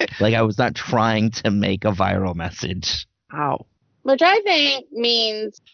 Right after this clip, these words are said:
Speaker 3: I mean, to me, it means clearly your statement was concise and clear and powerful enough that it,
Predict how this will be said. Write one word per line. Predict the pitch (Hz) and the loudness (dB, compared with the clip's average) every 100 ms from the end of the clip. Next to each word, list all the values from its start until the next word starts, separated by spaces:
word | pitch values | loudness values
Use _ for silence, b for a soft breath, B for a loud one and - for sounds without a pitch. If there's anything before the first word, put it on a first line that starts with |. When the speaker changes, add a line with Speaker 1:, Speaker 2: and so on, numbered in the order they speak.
| - | 0
Speaker 3:
I | 254 | 4
mean, | 247 233 | 6 4
to | - 277 | 2 4
me, | 294 285 | 6 6
it | 247 | 4
means | - 226 220 214 - - _ | 0 -4 -4 -6 -12 -20 _
clearly | - 302 294 302 277 | 2 6 6 6 6
your | 220 | 4
statement | 214 - - 240 - 247 247 - | 2 -2 2 2 4 2 0 0
was | 196 202 190 175 - _ _ - - | 2 6 6 2 -6 _ _ -10 -6
concise | - 220 196 - 226 226 247 - | 0 2 2 2 4 6 4 0
and | 202 196 - | -2 -2 0
clear | 226 208 208 | 4 6 4
and | - 190 | 2 -2
powerful | - - 202 202 208 214 208 | -2 2 6 6 4 0 0
enough | 202 196 - | 2 0 2
that | 190 | 2
it, | 165 | 2